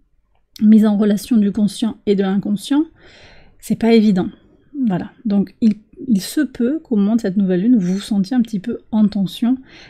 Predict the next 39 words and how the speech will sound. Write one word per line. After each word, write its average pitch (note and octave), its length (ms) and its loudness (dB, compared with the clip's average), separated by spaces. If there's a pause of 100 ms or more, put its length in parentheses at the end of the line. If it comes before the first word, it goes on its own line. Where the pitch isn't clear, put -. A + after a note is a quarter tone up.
(120)
mais F#3 100 4
je F#3+ 80 0
pense C4+ 300 -2
que - 120 -8
vous G#3 160 -2
avez F#3 460 -2
l'état A3 340 -4
d'esprit A#3+ 680 -6 (680)
disponible, G#3+ 800 0
hein, F#3 180 -2 (120)
pour A#3 240 -4
avancer, A#3 720 -6 (140)
pour G3+ 260 -10
faire - 240 -10
quelque G#3+ 260 -6
chose A#3 240 -4
de F3 80 -4
très C4+ 300 -8
positif, G#3+ 720 -6 (320)
et A3+ 80 -2
ça G#3 160 -2
ressort F#3 380 -2
nettement A#3 520 4
sur G#3+ 220 -6
le F#3+ 60 -2
week-end F#3+ 480 0
avec F#3 280 -2
une A3+ 160 4
construction, A#3 540 -2
avec F#3+ 220 -4
une F3+ 60 -6
polarité G#3 380 -2
masculine. F#3 480 -2
Alors F#3 140 -10
ça - 140 -14
peut G#3+ 120 -8
être - 180 -10
un G3 140 4
homme, C4 320 0